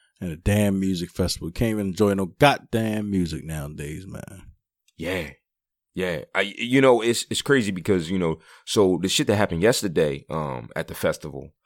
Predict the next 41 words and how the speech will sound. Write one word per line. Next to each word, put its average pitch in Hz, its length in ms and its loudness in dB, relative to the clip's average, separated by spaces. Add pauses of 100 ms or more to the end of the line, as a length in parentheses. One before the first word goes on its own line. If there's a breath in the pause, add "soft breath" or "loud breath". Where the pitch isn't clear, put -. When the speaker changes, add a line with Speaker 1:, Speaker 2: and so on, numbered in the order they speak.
(180)
Speaker 2:
out 80 160 -2
there 80 120 -2
in 73 40 -8
California, 76 540 -2
the 82 60 -6
Garlic 80 300 2
Festival, 73 440 -4 (440)
um, 78 160 -8
they 82 80 -6
say 90 140 -2
the 76 80 -4
bull 80 220 0
cut - 240 -6
through 82 80 -10
the - 60 -18
gate. 131 540 4 (180)
He 85 140 -12
killed, - 220 -6
like, 71 160 -10
three 82 180 -6
people. 107 380 0
One 85 120 -2
of 90 60 0
them 82 100 -4
was 73 140 -10
a 67 60 -12
little 73 340 -8
boy, 98 540 2 (480)
thirteen-year-old, 73 1040 -4
uh, 60 80 -10 (200)
you 73 140 -6
know 90 60 -2
what 87 80 -2
I - 20 -4
mean? 87 300 -4
And 76 120 -6
then 80 120 -6
an 78 60 -4
older 90 120 -2
Speaker 1:
Disgusting. 82 400 -2
Speaker 2:
person. - 120 -16